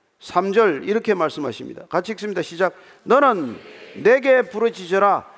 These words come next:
내가 내게 응답하겠고 내가 알지 못하는 크고 은밀한 일을 내게 보이리라."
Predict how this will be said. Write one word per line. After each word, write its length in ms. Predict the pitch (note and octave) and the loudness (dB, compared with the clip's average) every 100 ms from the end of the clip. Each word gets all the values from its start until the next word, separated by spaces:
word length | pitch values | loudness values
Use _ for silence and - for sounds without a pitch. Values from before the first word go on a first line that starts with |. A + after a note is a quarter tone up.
| - - | -10 0
내가 220 | G3+ B3+ | 2 4
내게 260 | C4+ C#4 | 2 4
응답하겠고 800 | C4 C4+ C#4+ C#4+ G#3+ A3+ G#3+ G#3+ | 4 4 2 0 0 0 0 0
내가 380 | E3+ G3+ A#3+ - | 0 2 2 4
알지 260 | A3+ A#3 C4+ | 0 0 0
못하는 480 | B3+ B3 B3+ A#3 - | 0 2 0 -2 -6
크고 480 | B3 B3 B3 B3 - | 0 4 4 2 -2
은밀한 460 | A#3 A3+ G#3+ G3+ | -2 0 0 2
일을 340 | F#3 G3 F#3+ D#3+ - - C#3+ | 2 2 2 -2 -12 -10 0
내게 600 | F#3 F#3+ F#3+ F3 - - B2+ | 0 2 2 2 -2 -12 -4
보이리라." 540 | D3 D#3 D#3+ D3 | -2 0 0 -2